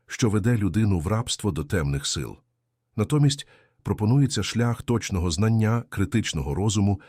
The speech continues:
та духовної чистоти. Ми говоримо про взаємодію людини з потойбічними силами з точки зору Біблії. Дозвольте розглянути цю взаємодію в контексті загальних духовних законів. По-перше,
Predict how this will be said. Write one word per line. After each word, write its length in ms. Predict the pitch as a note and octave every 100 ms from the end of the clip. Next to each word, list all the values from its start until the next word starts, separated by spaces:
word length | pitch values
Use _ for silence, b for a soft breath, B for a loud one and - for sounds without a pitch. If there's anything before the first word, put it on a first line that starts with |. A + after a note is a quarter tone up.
| B B
та 160 | A2+ G2
духовної 640 | E2 - F#2 D2 D2 C#2+
чистоти. 640 | - - - F2+ - - - _ _ _ _ _ _ _ _ _ _ _ _ _
Ми 100 | C#3+
говоримо 440 | C#3+ D#3 E3+ D3 C#3
про 200 | B2+ A2+
взаємодію 720 | G2 A#2 A2+ A2 A#2 B2 F#2
людини 380 | E2+ D#2+ E2+ E2
з 60 |
потойбічними 800 | - - F2 D2 F2 - C#2+ B1+
силами 480 | - F#2+ E2+ E2+ D#2+ b b b -
з 100 | -
точки 340 | D3+ C#3+ A2+
зору 280 | F2 D2+ D#2
Біблії. 580 | D2 D2 A1+ A1 A1 - _ _ _ _ _ _ -
Дозвольте 460 | A2 A2 D#3 C#3+
розглянути 560 | B2 F2+ A2 A2 F#2 D2+
цю 180 | - D#2+
взаємодію 600 | D2 C#2+ C#2+ C#2+ A2 G#2
в 80 |
контексті 640 | - G2 A2 G#2 - G2 F2 B B B
загальних 640 | F2 G#2 F2+ A#2 A2+ G2+
духовних 540 | F2+ F2 - D2+ C#2+ C2+
законів. 560 | D2 - G#1+ G#1 - _ _ _ _ _ _ _
По-перше, 540 | - C3+ G#2 C#2+ D2